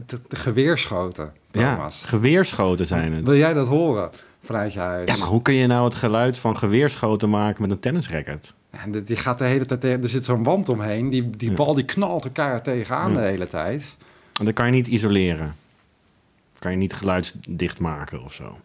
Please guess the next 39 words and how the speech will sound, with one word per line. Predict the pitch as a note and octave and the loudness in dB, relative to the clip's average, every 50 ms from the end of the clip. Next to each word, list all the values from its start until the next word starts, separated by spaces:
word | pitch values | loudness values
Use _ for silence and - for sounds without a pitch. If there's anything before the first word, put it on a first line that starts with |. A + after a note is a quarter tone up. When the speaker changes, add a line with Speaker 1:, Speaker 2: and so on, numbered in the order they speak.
| _ | _
Speaker 1:
Die | - B2+ C3+ D3 | -4 -2 -2 0
padelbaan, | C#3 E3 C#3 E3+ G3 G3+ D3+ A2+ F2 E2 E2 D#2+ E2 | 0 2 2 4 4 4 4 2 0 0 -2 -2 -2
niet? | G2+ B2 C3+ | -2 0 0
Speaker 2:
Ja. | G2 G2+ | 0 0
Speaker 1:
Nee, | F#2 F2 E2 D#2+ E2 | 0 -2 -2 -4 -4
nee. | G2 A#2 C3+ C3 - - - | -2 -2 -2 -2 -4 -6 -6
Speaker 2:
Nee, | F#2+ F#2+ F2+ D#2 D2 E2+ | -6 -6 -6 -6 -4 -2
dat | G2 A2 | -2 -2
is | G#2 | -2
Speaker 1:
Nee. | G2 - | -2 0
Speaker 2:
in, | A2 | 0
in | G#2+ G#2 | 2 2
de | G#2 F#2 | 2 2
open | G#2 G#2 G2 G#2 G#2+ | 2 2 2 2 0
lucht. | A2 A2 G2+ - - - - - - | 0 0 -2 -4 -10 -18 -20 -12 -6
Speaker 1:
Ja, | C3+ C3+ | -4 -4
het | B2+ G#2+ - | -4 -4 -4
is | - | -4
open | C#3+ D3 C3 C3 | -4 -2 -2 -2
lucht, | A2+ G#2+ F#2+ - | -2 -2 -4 -6
ja. | - - F2 D#2+ E2+ | -8 -6 -6 -6 -6
Ze | - - A2+ | -8 -8 -6
worden | A2+ A2 A#2 A#2+ | -4 -2 0 0
Speaker 2:
Ah. | C3+ | 0
Speaker 1:
niet | D3+ D3 | 0 0
overdekt. | C3+ A#2+ G#2 G#2+ F2+ A2 A#2+ D#3 - - - - - _ _ _ _ _ _ - - _ _ _ _ _ _ _ _ | 0 -2 -2 -2 -2 -2 -2 -2 -4 -8 -16 -20 -20 _ _ _ _ _ _ -20 -20 _ _ _ _ _ _ _ _
Speaker 2:
Hmm. | - A2 A2+ E2+ - - - _ _ _ _ _ _ _ _ _ - - | -4 -4 -4 -4 -6 -10 -16 _ _ _ _ _ _ _ _ _ -8 -4
Speaker 1:
Thomas, | - C#3+ B2+ A2+ B2 A#2+ | -2 0 0 0 -2 -2
wat, | C3+ D3 D3 D3 | -2 -2 -2 -2
ehm, | D#3+ D#3 C#3+ C3+ C3 B2+ B2+ B2+ B2 B2 A#2+ A#2+ A#2 A#2+ A#2+ B2 B2 B2 C3 D3+ - - _ _ | 0 0 0 0 0 0 0 0 0 0 0 -2 -2 -4 -6 -6 -8 -12 -14 -16 -20 -20 _ _
w-, | - D3 C3+ D#3 D#3 D3 - | -12 -8 -6 -6 -6 -6 -6
hoe | - F#3+ E3 G#3 F3+ | -6 -2 -2 0 0
sta | - - F3+ | 2 2 4
je, | E3+ F3 - | 2 2 2
aan | E3+ F3 F#3 | 2 2 4
wiens | G#3+ A#3 G#3+ D3+ | 4 4 2 2
kant | - G3 F3+ E3 - | 2 0 0 2 2
sta | - B2+ | 2 0
jij? | G#2+ F2 D2+ E2 F2 D2 | 0 0 -2 -6 -8 -12